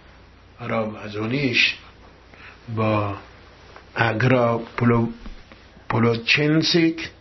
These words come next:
گردش می‌کردن. راه می‌رفتن، حرف می‌زدن. اگرا پلوچنسیک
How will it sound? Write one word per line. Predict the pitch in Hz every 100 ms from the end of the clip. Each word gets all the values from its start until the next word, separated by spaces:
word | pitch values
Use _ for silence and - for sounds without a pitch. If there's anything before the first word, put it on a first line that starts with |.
| - - 120
گردش | 123 117 117 107 98
می‌کردن. | 95 - 92 90 - - - - - - - - - - - - - - - - - - - -
راه | 233 214
می‌رفتن، | 165 156 147 175 160
حرف | 151 156 135
می‌زدن. | 127 113 113 110 110 - - - - - - - - - - - - - - - - - - - - -
اگرا | 131 143 160 160
پلوچنسیک | 165 165 160 165 143 160